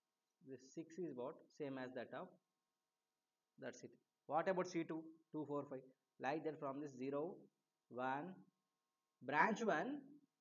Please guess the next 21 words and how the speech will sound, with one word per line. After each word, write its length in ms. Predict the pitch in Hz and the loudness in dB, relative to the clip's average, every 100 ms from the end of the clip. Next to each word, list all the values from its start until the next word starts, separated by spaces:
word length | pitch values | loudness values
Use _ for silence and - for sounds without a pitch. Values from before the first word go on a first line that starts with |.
| - | -14
mm, 400 | 160 151 156 156 151 156 - _ _ _ _ _ _ _ | -8 -6 -4 -6 -8 -14 -20 _ _ _ _ _ _ _
C 180 | - 190 | 0 0
two. 140 | 131 - - _ 240 | 0 -10 -16 _ 0
Where 160 | 170 | 2
is 100 | 185 | 2
C 80 | 185 | 0
two? 140 | 180 180 - - | -4 -6 -12 -12
C 120 | 165 | -10
two 80 | 147 | -8
this. 220 | 127 - - _ _ - | -8 -12 -18 _ _ -2
There 100 | 147 | 0
is 140 | 156 | 0
no 80 | 170 | -2
connection. 360 | 165 160 156 135 | -2 -2 -4 -4
Branch 260 | 131 156 160 | 0 0 -2
one, 140 | 165 | -6
C 140 | 147 131 | -6 -6
two. 120 | 127 - | -8 -6
Like 220 | 135 156 165 | -2 0 0
that 160 | 180 | -2
two. 140 | - | -4